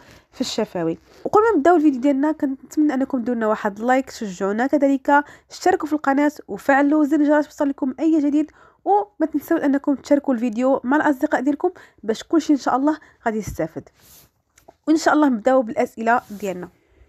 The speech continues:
ونبداو باول سؤال اللي السؤال اللي كيتسال في جميع المقابلات الشفوي اللي هو بطبيعه الحال ملي غتدخل اي سؤال يقول لك عرف نفسك.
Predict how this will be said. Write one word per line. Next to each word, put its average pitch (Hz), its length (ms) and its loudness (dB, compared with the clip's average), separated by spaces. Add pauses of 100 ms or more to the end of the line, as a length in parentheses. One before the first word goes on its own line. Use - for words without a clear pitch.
(160)
ونبداو 294 480 0
باول 330 320 2
سؤال - 300 -6
اللي 262 260 -2
السؤال 254 280 -8
اللي 247 100 -4
كيتسال 240 480 -6
في 190 60 -10
جميع 294 220 2
المقابلات 226 500 -4
الشفوي 226 440 -8
اللي 370 140 -2
هو 320 240 -2 (260)
بطبيعه 208 340 -8
الحال 285 280 -4 (140)
ملي 220 180 -8
غتدخل 302 460 -4
اي 269 120 -4
سؤال 269 280 -8
يقول 269 280 -4
لك 330 140 -6 (360)
عرف 277 360 2
نفسك. 214 280 -14